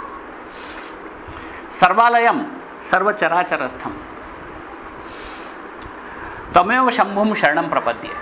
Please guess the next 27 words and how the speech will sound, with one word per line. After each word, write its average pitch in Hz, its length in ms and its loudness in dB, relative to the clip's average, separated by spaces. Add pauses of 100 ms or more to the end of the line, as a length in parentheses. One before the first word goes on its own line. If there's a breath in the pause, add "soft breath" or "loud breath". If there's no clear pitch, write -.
(2250 loud breath)
अब 196 180 6 (480)
आ, - 100 0 (640)
हमारे 180 320 2
सभी 240 420 0
यानी 190 220 2
जितने 175 300 -2
हमारे 175 280 4
हिंदू 170 180 0
ऋषियों 170 260 0
के 180 100 -2
शास्त्र 160 340 2
हैं 170 280 -2
उनमें 170 340 -2
पहला 139 320 2
सूत्र 156 300 -6
बड़ा 147 220 2
महत्वपूर्ण 143 520 -4
और 175 180 2
गहन 139 260 4
होता - 220 -8
है, - 60 -14 (560)
बहुत 180 320 4
गहरे 156 260 2
महत्व 139 300 -2
वाला 120 220 -4
होता - 160 -12
है। - 60 -16